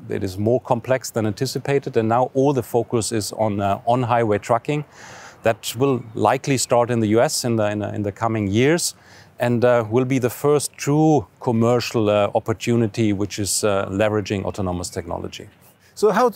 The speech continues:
Speaker 2: how do you realize this? I mean, it's a lot of,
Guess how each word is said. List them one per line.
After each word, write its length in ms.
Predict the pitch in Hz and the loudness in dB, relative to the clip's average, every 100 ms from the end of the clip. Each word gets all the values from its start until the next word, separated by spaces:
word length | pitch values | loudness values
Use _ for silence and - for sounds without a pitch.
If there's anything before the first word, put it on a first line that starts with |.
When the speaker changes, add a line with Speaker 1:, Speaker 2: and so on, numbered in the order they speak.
| 170 | -2
Speaker 2:
how 180 | 226 | -2
do 80 | 233 | 0
you 140 | 240 233 | -2 -4
realize 640 | 240 262 202 135 123 - | -4 -4 0 0 0 -2
this? 260 | 127 120 | -6 -2
I 80 | 143 | -2
mean, 240 | 147 147 147 | -2 -2 -4
it's 260 | 165 143 | -6 -4
a 60 | 180 | 2
lot 160 | 180 | 2
of, 160 | 165 151 | 2 -2